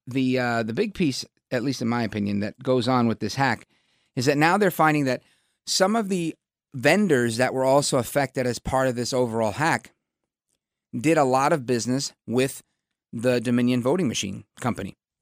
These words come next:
and the related companies. And this is a really tangled web, you know, so it's like they can say, "Oh, no, no, no, no, they didn't do any business with us here at Dominion." And it turns out that it would be a company that's related to Dominion, another subsidi-,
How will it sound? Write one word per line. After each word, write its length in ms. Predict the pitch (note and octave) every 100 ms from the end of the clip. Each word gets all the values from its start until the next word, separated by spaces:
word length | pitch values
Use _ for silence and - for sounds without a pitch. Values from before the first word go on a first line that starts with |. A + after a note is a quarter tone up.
| _ _ _ _ -
and 240 | C3 B2+
the 100 | A#2
related 400 | A2 C3+ F#3+ A#2
companies. 400 | A2 G2 G2 - _ -
And 100 | F3
this 120 | A#3
is 100 | C4+
a 100 | C4
really 220 | C4 B3+ A#3+
tangled 420 | A3 A3+ G#3 G3
web, 240 | A3 A#2+
you 80 | A#2
know, 80 | B2
so 180 | - C#3
it's 120 | D3
like 220 | C#3 - _ _ _ _ _ -
they 180 | C3+ F3+
can 200 | G3+ F3
say, 240 | - E3 -
"Oh, 160 | C4
no, 120 | B3+
no, 140 | B3+ B3+
no, 120 | B3+
no, 200 | B3 A3
they 100 | G3+
didn't 220 | A#3+ A#3+
do 120 | G#3+
any 140 | G#3 F#3+
business 380 | E3 E3 E3 C#3+
with 120 | C#3
us 140 | C#3
here 180 | - C#3
at 120 | B2+
Dominion." 480 | A#2 A#2+ D3+ A3 A3 _ _ _ _ _ _ _ _ _ _ -
And 360 | D3+ D3+ C#3+ - _
it 140 | D3 C#3+
turns 260 | C3 A#2+
out 160 | B2+ C3
that 120 | D3
it 80 | D3
would 80 | B2+
be 100 | B2+
a 60 |
company 400 | A#2 B2 A2 A#2+
that's 200 | A#2 A2+
related 300 | A#2+ F3+ F#3+
to 100 | F#3+
Dominion, 460 | F3 F3 F3 E3+ E3
another 400 | C3 A#2+ B2 A#2+
subsidi-, 640 | A2+ B2 - C#3 C#3 -